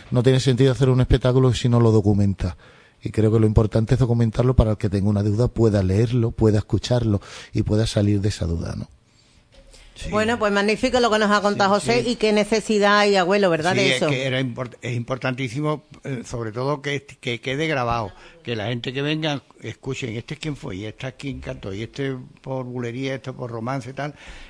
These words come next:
Speaker 2: todo eso que se quede grabado para que la gente joven, que la gente que viene detrás, que tendrán que venir mucho,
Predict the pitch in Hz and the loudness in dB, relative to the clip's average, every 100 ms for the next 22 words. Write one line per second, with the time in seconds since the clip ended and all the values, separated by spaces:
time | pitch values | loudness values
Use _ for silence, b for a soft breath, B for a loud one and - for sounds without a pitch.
0 | B - 123 131 143 131 156 160 - 131 | B -8 -4 -2 -2 -2 -6 -6 -8 -8
1 | 131 135 135 131 131 139 139 135 117 98 | -4 -4 -2 -2 -2 -2 -2 -6 -6 -6
2 | 117 117 123 120 139 143 156 107 - 101 | -8 -6 -4 -4 -4 -4 -6 -10 -12 -12
3 | 104 104 117 117 120 120 120 123 135 156 | -12 -10 -8 -8 -6 -8 -8 -10 -10 -10
4 | 160 101 101 101 110 123 123 127 139 - | -10 -12 -10 -10 -8 -6 -4 -4 -4 -4
5 | 160 | -6